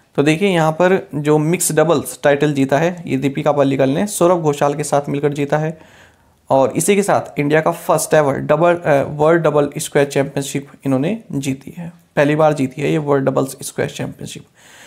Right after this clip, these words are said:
तो इंपॉर्टेंट है ये वाला क्वेश्चन, मार्क करके चलिएगा। और दूसरा है आपका विमेंस डबल टाइटल भी इन्होंने जीता है,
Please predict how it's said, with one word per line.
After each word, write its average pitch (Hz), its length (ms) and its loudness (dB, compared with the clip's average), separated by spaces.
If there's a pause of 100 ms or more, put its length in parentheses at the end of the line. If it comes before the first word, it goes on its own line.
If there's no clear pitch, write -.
(220)
तो - 160 -4
इंपॉर्टेंट 165 500 4
है 135 80 2
ये 98 60 0
वाला 95 200 2
क्वेश्चन, 156 400 -2 (220)
मार्क 135 380 0
करके 131 200 -2
चलिएगा। 131 480 -2 (340)
और 143 180 2
दूसरा 180 280 4
है 208 80 6
आपका 196 220 2
विमेंस 170 420 0
डबल 156 200 2
टाइटल 143 300 0
भी 151 100 -2
इन्होंने 151 280 0
जीता 151 200 -2
है, 156 260 -4